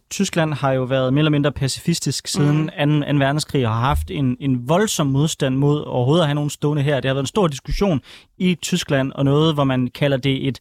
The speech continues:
Speaker 1: altså et historisk skifte, at man i Tyskland nu begynder at opruste. Så hvorfor er det, du mener, at der
Speaker 2: Jamen,
Speaker 1: er en forskel der?
Speaker 2: ja, jeg prøver lige at,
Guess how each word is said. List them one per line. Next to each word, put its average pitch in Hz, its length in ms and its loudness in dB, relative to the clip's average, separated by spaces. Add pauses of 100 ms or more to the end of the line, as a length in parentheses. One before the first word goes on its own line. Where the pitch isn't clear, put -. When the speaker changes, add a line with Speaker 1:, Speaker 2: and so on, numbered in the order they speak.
(320)
Speaker 1:
altså - 180 -2
et 165 120 0 (360)
historisk 170 720 0
skifte, 151 420 -4
at - 140 -10
man 131 120 0
i 127 40 0
Tyskland 151 440 -2
nu 151 160 0
begynder 147 360 0
at 131 120 -2
opruste. 131 480 -2 (220)
Så 160 160 -2 (220)
hvorfor 170 280 0
er 180 40 0
det, - 80 -6
du 170 40 -2
mener, 175 200 2
at 135 80 -4
der 151 80 2
Speaker 2:
Jamen, 185 180 0
Speaker 1:
er 165 40 -2
en - 0 -
forskel 170 300 -4
der? 170 60 -4
Speaker 2:
ja, 170 180 2 (380)
jeg 185 260 0
prøver 185 260 0
lige 180 240 0
at, 170 140 -2